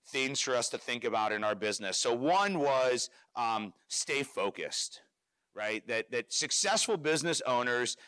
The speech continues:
stay focused in what they're doing and they don't chase the latest and greatest, um, that's out there. Number two was, um, set reasonable goals and run your business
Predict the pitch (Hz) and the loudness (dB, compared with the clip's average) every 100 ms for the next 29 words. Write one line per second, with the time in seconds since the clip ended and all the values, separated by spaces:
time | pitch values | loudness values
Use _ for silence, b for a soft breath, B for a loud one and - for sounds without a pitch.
0 | - - - 175 185 - 160 180 156 127 | -8 -4 0 0 -2 -2 0 2 0 -2
1 | - 117 117 123 - 120 101 110 120 170 | -2 -2 0 0 0 -2 0 0 0 0
2 | 214 - B B - 131 135 160 - - | -2 -6 B B -2 0 2 0 0 -2
3 | - 156 131 - - 117 113 117 117 - | 0 2 2 0 -2 -2 0 2 0 -2
4 | 113 110 - - - - _ _ _ _ | -6 -10 -14 -18 -20 -20 _ _ _ _
5 | _ - 92 92 95 107 113 104 101 90 | _ -8 -6 -4 -4 -2 2 2 2 0
6 | 87 - - 127 139 - 202 208 175 139 | -2 -4 -6 -2 -2 0 2 4 4 4
7 | 131 127 B B B - 123 117 - - | 4 2 B B B -4 -4 -4 -2 0
8 | 208 220 139 156 165 180 160 151 117 123 | 0 -2 -2 -2 -2 -2 0 -2 2 2
9 | 160 143 127 120 143 147 131 98 135 180 | 2 0 -2 -2 -2 -2 -4 -2 -2 0
10 | 123 95 92 | -2 -4 -4